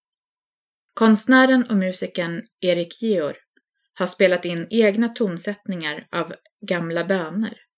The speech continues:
skrivna av kyrkofäderna i den tidiga kyrkan. Bönerna har bearbetats och fått moderna arrangemang för att lättare kunna förankras i vår tid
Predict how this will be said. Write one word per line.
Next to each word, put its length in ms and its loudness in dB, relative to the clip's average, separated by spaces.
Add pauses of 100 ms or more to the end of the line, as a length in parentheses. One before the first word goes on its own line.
(420)
skrivna 600 2
av 80 -2
kyrkofäderna 1040 -2
i 100 -4
den 200 -6
tidiga 380 -4
kyrkan. 540 -10 (1600)
Bönerna 420 4
har 160 4
bearbetats 880 0 (160)
och 100 0
fått 220 -6
moderna 440 2
arrangemang 680 -4 (460)
för 100 6
att 140 4
lättare 360 2
kunna 280 -2
förankras 580 2
i 60 -4
vår 180 -4
tid 400 -6